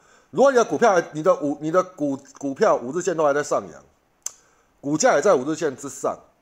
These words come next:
适度的等一下倒是可以啦，好不好？那一破五日线我们就走，大概是这样。哦，那大盘跌破五日线就是要陷入整理了，OK？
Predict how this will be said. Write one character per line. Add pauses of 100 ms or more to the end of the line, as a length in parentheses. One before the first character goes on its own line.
(180)
适
度
的
等
一
下 (560)
倒
是
可
以
啦， (400)
好
不
好？
那
一
破
五
日
线
我
们
就
走， (100)
大
概
是
这
样。 (240)
哦，
那
大
盘
跌
破
五
日
线
就
是
要
陷
入
整
理
了， (460)
OK？